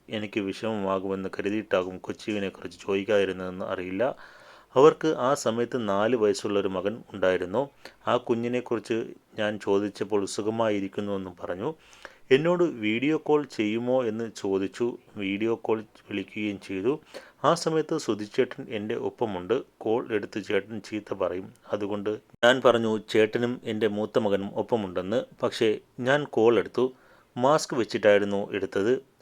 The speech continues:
"ഹായ്, ഒത്തിരി നന്ദി" എന്ന് പറഞ്ഞ് ഞാൻ ഫോൺ വെച്ചു. പിന്നെ ഒരു കോണ്ടാക്റ്റും ഉണ്ടായിരുന്നില്ല. സുധിച്ചേട്ടനോട് ഞാൻ ഇത് പറഞ്ഞിരുന്നു. അദ്ദേഹം പറഞ്ഞത് എന്തിനാണ് വിളിച്ചതെന്ന്, അതൊക്കെ വിട്ടതല്ലേ എന്ന്.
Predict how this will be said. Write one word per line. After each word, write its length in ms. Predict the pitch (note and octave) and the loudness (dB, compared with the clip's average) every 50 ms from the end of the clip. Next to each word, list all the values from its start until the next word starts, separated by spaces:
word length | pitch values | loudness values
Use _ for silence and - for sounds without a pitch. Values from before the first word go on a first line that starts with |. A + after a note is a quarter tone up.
| _ _ - | _ _ -2
"ഹായ്, 300 | - B2+ C3 D3 D3 C#3 - - _ _ - | 2 4 4 4 2 0 -4 -10 _ _ -2
ഒത്തിരി 360 | B2 A#2 - - C#3 B2+ B2+ | -2 -2 -2 0 -2 0 0
നന്ദി" 320 | A#2 G2+ G2 G2+ G#2+ A2 A2 - - | 0 0 -2 -2 -4 -4 -6 -6 -6
എന്ന് 180 | A2 A2 A2+ A#2 | -6 -4 -4 -2
പറഞ്ഞ് 320 | G2 G#2 G2 G2 G2 G2 | 0 0 -2 -2 -2 -4
ഞാൻ 220 | G2 G2 G2+ G2+ G#2 - - - | -2 -2 -2 -2 -4 -6 -12 -20
ഫോൺ 260 | - - - A#2+ A#2+ A#2 G2+ | -12 -4 -2 0 0 0 -2
വെച്ചു. 280 | F2+ - - - B2 C3+ C#3 - - - - - - _ _ | -4 -6 -4 0 0 0 0 -2 -10 -20 -20 -20 -20 _ _
പിന്നെ 360 | _ - A2+ A2+ A2+ G#2+ G#2+ - - | _ -4 -2 -2 -2 -2 -4 -4 -2
ഒരു 160 | A#2+ A2 A#2 | -2 0 0
കോണ്ടാക്റ്റും 580 | A2+ - - G2+ G2 G2 G2+ G2 - - G2 F#2+ F#2 | -2 -2 -2 -2 0 0 0 0 0 -4 -12 -10 -10
ഉണ്ടായിരുന്നില്ല. 640 | G#2 G2+ G2 F#2+ G2+ F#2+ F2+ F2+ F2+ F2+ F2+ F#2+ A2 B2+ C#3 C#3+ - - _ _ _ _ _ - | -10 -6 0 2 2 2 2 0 -6 -8 -4 0 0 0 0 -2 -8 -20 _ _ _ _ _ -10
സുധിച്ചേട്ടനോട് 720 | - - - D3 D3+ C#3+ - D#3+ C#3 D3+ D3 C#3+ C#3 C#3 | -10 -10 -8 -8 -6 -2 0 0 0 0 0 0 0 0
ഞാൻ 220 | C3+ C3 B2 A#2+ A#2+ A#2 - | 0 0 0 -2 -2 -4 -8
ഇത് 220 | B2+ A2+ G#2 B2 A#2+ A#2+ | -8 -4 -2 -2 -2 -2
പറഞ്ഞിരുന്നു. 600 | - - G#2 G2+ G2 G#2 G#2 F#2 F#2+ F#2 G2+ A#2 - - - - | -2 -2 -2 -2 -2 -4 -4 -6 -6 -4 -4 -6 -6 -6 -10 -12
അദ്ദേഹം 360 | G#2+ G2+ G#2+ G#2 G2+ G#2+ G#2 F#2+ | -8 -4 -2 -2 -2 -4 -4 -2
പറഞ്ഞത് 360 | G#2 G2 G2 G2 G2 F#2+ G#2+ A#2 | -2 -2 -2 -2 -2 -2 -4 -4
എന്തിനാണ് 440 | A#2 A2 A#2 A#2+ B2 A2 G2+ F#2+ F#2 F2+ | -4 -4 -2 0 0 0 0 -2 -2 -4
വിളിച്ചതെന്ന്, 560 | F2+ F#2+ F#2+ F#2 - G#2+ G2 F2+ G2 A2+ C3+ - - _ _ _ - | -4 -4 -4 -2 -2 -4 -4 -2 -2 -2 -2 -4 -6 _ _ _ -10
അതൊക്കെ 340 | A2+ G#2 A2+ A2 - A#2 G#2+ G#2+ - | -6 -6 -6 -4 -2 -4 -4 -4 -2
വിട്ടതല്ലേ 600 | G#2+ G#2+ G2+ - - A#2 A2 G2+ F#2 F#2 F#2+ G2+ G2 | -4 -6 -4 -2 0 2 2 2 2 2 0 0 0
എന്ന്. 220 | F#2 F2+ F#2 G#2 | 0 -2 -4 -6